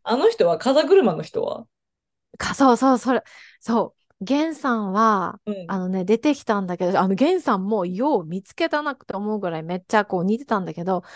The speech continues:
Speaker 1: うん。
Speaker 2: 風車はつけてないの。
Speaker 1: つけて。
Speaker 2: つけてない。
Speaker 1: 風車つけて。
Speaker 2: つけて欲しかったけど、でも多分、
Speaker 1: うん。
Speaker 2: あのね、風車ではなくて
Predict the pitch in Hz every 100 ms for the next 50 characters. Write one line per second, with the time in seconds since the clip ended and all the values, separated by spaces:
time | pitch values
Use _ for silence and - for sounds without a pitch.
0 | - - 175 - 233 254 247 262 262 247
1 | 247 285 247 - - 185 170 147 - -
2 | _ _ - 233 226 214 - 220 - _
3 | _ _ _ - 240 220 208 160 - -
4 | _ 226 208 214 208 208 - 277 285 254
5 | 254 - 285 - 247 226 214 220 202 220
6 | 233 240 254 214 226 254 - _ - _
7 | - 190 - _ _ - 202 185 185 165
8 | - - - 247 247 311 285 302 320 320
9 | 302 254 220 214 202 196 202 214 - _
10 | 214 214 202 160 -